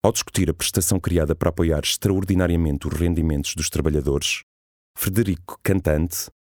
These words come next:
recorda a falta de instrumentos abrangentes de proteção no desemprego, capazes de proteger aqueles que têm participações atípicas e intermitentes no mercado de trabalho. Sugere também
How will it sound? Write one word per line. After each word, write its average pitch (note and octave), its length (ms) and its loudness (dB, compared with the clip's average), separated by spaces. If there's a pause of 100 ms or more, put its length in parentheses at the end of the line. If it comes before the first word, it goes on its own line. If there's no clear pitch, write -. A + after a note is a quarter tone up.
(160)
recorda A#2+ 360 2
a - 20 -2
falta F2 340 2
de E2 140 2
instrumentos E2+ 480 0
abrangentes D#2+ 580 0
de D#2 80 -2
proteção F2 640 0
no E2+ 120 0
desemprego, C#2+ 680 -2 (360)
capazes E2 460 2
de D2+ 80 -2
proteger C#2+ 680 -2 (440)
aqueles - 360 0
que - 100 -12
têm G2+ 160 2
participações F2+ 680 0
atípicas G#2 840 -2 (260)
e - 60 0
intermitentes G2 640 2
no F#2+ 80 4
mercado F2+ 340 0
de - 60 -20
trabalho. C2 540 0 (1160)
Sugere D#2+ 380 0
também D#2+ 420 2